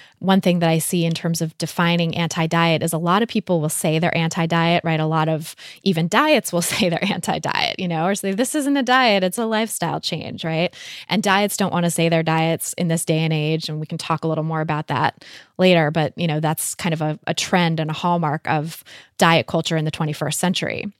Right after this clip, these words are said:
So, you know, I think some people define anti-diet just to mean, like, anti-fad diet, like, you know, anti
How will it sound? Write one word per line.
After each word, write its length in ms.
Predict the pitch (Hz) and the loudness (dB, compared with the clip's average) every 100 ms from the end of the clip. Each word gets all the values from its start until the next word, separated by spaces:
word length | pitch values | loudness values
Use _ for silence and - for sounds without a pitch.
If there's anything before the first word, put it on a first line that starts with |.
| _ - | _ -2
So, 460 | 208 180 175 175 - - - | 2 4 4 2 -2 -16 0
you 120 | 202 | 2
know, 100 | 175 | 6
I 80 | 170 | 4
think 320 | - 214 - - | 4 2 0 -8
some 260 | - 226 | 4 4
people 560 | 220 226 196 190 185 175 | 6 2 4 6 4 2
define 500 | 180 180 - 170 175 | 0 -2 2 2 2
anti-diet 800 | 170 170 180 160 165 160 165 - | 2 0 0 0 2 4 2 0
just 300 | - 175 - | -2 -2 -2
to 80 | - | -2
mean, 240 | 180 170 165 | 0 0 0
like, 180 | 151 - | -2 -2
anti-fad 840 | 165 160 156 151 - 175 160 170 202 | -4 -2 -2 -4 -4 -2 2 0 2
diet, 480 | 226 240 262 294 - | 2 2 0 -2 -2
like, 320 | 175 165 165 - - - - | 2 2 0 -10 -20 -20 -2
you 100 | 196 | 2
know, 240 | 170 160 - | 4 2 2
anti 800 | 185 180 196 185 185 185 185 | 2 2 2 4 4 4 2